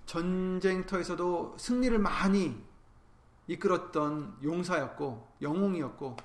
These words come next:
이제는 그 나라의 왕이 되어서, 어, 높이 있었던 사람이었는데, 이래-, 이랬던 왕이 이제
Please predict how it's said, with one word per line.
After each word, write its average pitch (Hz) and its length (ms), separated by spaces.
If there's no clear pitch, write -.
이제는 196 640
그 - 140
나라의 147 560
왕이 143 380
되어서, 139 600
어, 113 420
높이 185 580
있었던 185 480
사람이었는데, 156 720
이래-, 180 260
이랬던 185 560
왕이 135 560
이제 160 540